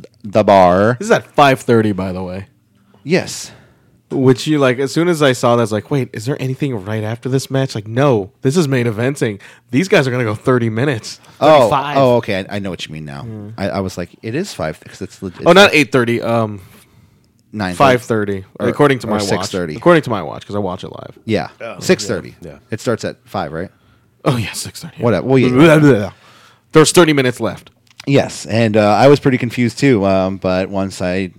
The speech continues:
Speaker 1: I was like, "Well, it's, it's going a little longer. They can't. I mean, unless they have just a promo at the end, you know."
Speaker 3: Yeah.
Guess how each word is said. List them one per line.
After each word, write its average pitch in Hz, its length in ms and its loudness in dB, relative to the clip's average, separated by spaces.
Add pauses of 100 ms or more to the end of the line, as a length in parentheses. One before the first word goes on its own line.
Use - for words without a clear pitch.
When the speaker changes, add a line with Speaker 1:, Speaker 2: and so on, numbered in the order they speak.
(440)
Speaker 1:
I 95 60 -14
was 95 120 -14
like, 98 120 -12
"Well, 147 240 -6
it's, - 280 -14
it's - 180 -16
going 110 180 -8
a - 20 -8
little 98 140 -8
longer. 107 300 -6
They 104 100 -6
can't. - 360 -12
I 92 60 -16
mean, 98 140 -12
unless 98 180 -10
they 110 80 -6
have 98 200 -8
just - 160 -14
a 87 40 -14
promo 113 320 -10
at 143 100 -8
the 139 140 -6
end, 147 300 -4
you 104 100 -6
know." 98 340 -6
Speaker 3:
Yeah. 95 180 -14